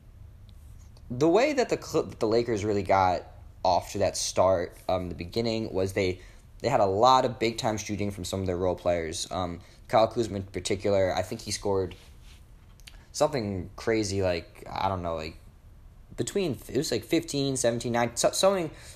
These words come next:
between fifteen and nineteen points in the first quarter, I think. Um,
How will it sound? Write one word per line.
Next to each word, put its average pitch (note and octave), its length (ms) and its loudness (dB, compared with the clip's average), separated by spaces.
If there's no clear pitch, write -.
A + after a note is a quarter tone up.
between G3 240 0
fifteen E3 260 -2
and C#3+ 40 0
nineteen C#3 260 0
points A2 260 -2
in F2+ 40 -6
the E2+ 40 -8
first A#2+ 280 0
quarter, G2+ 260 0
I E2 80 -2
think. - 320 -12
Um, G2 480 0